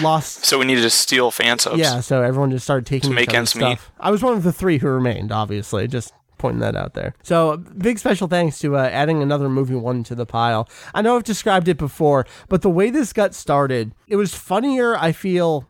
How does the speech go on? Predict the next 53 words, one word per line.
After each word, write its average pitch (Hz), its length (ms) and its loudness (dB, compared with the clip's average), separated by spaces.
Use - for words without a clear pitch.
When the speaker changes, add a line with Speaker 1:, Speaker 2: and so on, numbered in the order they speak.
Speaker 1:
ten 180 220 0
years 156 180 2
ago 180 240 2
than 160 160 2
it 139 120 -4
is 139 200 -2
now, 131 400 0
even 143 240 0
though 127 160 2
it 101 120 -4
seems 139 260 -4
like 151 100 -2
people 165 260 -2
enjoy 156 300 0
it 156 80 -4
more 160 200 0
now. 160 300 2
It 208 80 0
was 196 200 0
more 254 260 0
funny 240 280 0
when 196 160 2
this 190 160 0
movie 185 280 2
was 156 160 0
first 190 280 -2
coming 165 280 0
out 147 160 2
in 147 80 -6
the 127 100 0
U 123 200 0
S 113 200 -2
because 135 240 -4
simultaneously 190 920 2
we 139 160 2
got 131 260 2
a 147 120 0
W 156 300 0
V 202 100 2
H 196 200 2
S, 202 300 2
a 139 120 0
sub 151 280 2
V 165 140 0
H 170 240 2
S, 165 220 2
a 127 140 -2
Laserdisc, 147 680 0
and 147 80 0
a 135 80 2
D 127 160 -2
V 123 140 -2
D. 127 280 -2